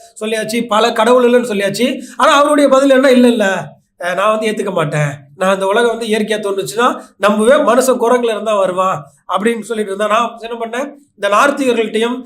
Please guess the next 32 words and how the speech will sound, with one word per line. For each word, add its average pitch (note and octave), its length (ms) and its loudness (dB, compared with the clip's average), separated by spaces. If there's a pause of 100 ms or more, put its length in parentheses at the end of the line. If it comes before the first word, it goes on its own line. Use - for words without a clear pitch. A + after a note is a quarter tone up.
(160)
இந்த G#3 120 -8
விவாதம் B3+ 380 2
பண்றவங்கள்ட்ட G#3 420 -4
வந்து A3 160 0 (260)
நம்ம F3 180 -4
பேசி A#3 300 -2
பிரயோஜனம் G3+ 400 -6
கிடையாது. F3 300 -2 (460)
சத்தியத்தை C#4+ 680 0
சொல்ல B3+ 240 4
வேண்டியது A#3+ 320 4
என்னுடைய A3 320 0
கடமை. G#3 280 0 (240)
நீ E3 100 -18 (100)
கேட்ட C#4 220 4
கேள்விக்கு A#3 380 0
நான் G3 140 -2
தெளிவா A3 300 -2
சொல்லிட்டேன். G3+ 360 0 (340)
வேற G#3 120 2 (100)
ஏதாவது C4+ 260 2
சந்தேகங்கள் A#3 400 0
இருந்தா C4 220 0
நீ A#3 120 -2
வந்து A#3 140 -4
என்னை G#3+ 180 -6
தொடர்பு G#3 260 -8
கொள்ளு G3 200 0
அப்படின்னு E3+ 260 -6
சொல்லிட்டு G3 260 -4
நான் F3 120 0
வந்துட்டேன். E3+ 300 0